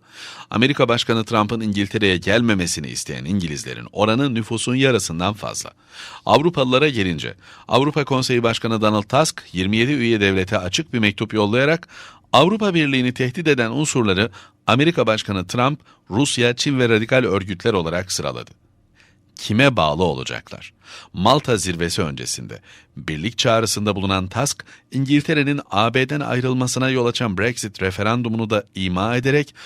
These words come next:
Avrupa Birliği'nin dağılması, üye ülkelerin tam bağımsızlığını geri kazanmasına yol açmaz, aksine Amerika,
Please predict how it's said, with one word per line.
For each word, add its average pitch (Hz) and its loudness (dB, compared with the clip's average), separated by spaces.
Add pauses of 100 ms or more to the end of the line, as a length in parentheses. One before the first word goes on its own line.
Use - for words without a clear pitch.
(280)
Avrupa 160 2
Birliği'nin 104 0
dağılması, 58 -4 (380)
üye 131 4
ülkelerin 98 0
tam 143 -4
bağımsızlığını 110 0
geri 85 -4
kazanmasına 101 -2
yol 123 2
açmaz, 139 0 (280)
aksine 127 0
Amerika, 104 0